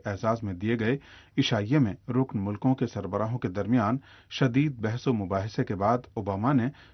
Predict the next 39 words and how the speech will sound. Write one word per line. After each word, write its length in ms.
جمعے 320
کو 200
بیس 420
منٹ 260
تک 280
پوتین 400
سے 160
ملاقات 520
کی۔ 180
روسی 340
صدر 300
نے 180
اجلاس 380
کے 140
اختتام 460
پر 180
پریس 340
کانفرنس 520
میں 120
بتایا 400
کہ 80
ہم 200
نے 100
ایک 320
دوسرے 320
کی 120
باتیں 340
سنی 300
اور 280
ایک 320
دوسرے 360
کے 100
نظریات 540
ہمیں 320
معلوم 440
ہوئے، 240
لیکن 360
ہمارے 380
درمیان 500